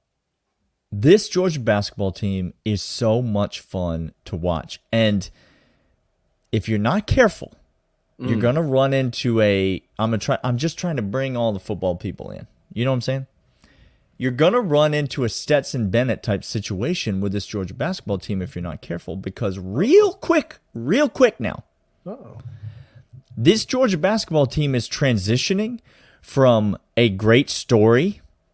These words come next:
Speaker 1: to being pretty darn good.
Speaker 2: Daniel,
Speaker 1: Like,
Speaker 2: I, I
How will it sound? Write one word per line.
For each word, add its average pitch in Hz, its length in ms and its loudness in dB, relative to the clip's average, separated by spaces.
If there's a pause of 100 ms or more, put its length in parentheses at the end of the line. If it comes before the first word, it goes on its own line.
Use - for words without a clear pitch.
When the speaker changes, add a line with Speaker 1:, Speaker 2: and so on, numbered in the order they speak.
(1080)
Speaker 1:
to 123 480 6 (920)
being 143 340 6
pretty 175 360 4
darn 123 440 2
good. 113 420 2 (680)
Speaker 2:
Daniel, 139 260 6
Speaker 1:
Like, - 80 -14
Speaker 2:
I, - 40 -8
I - 40 -12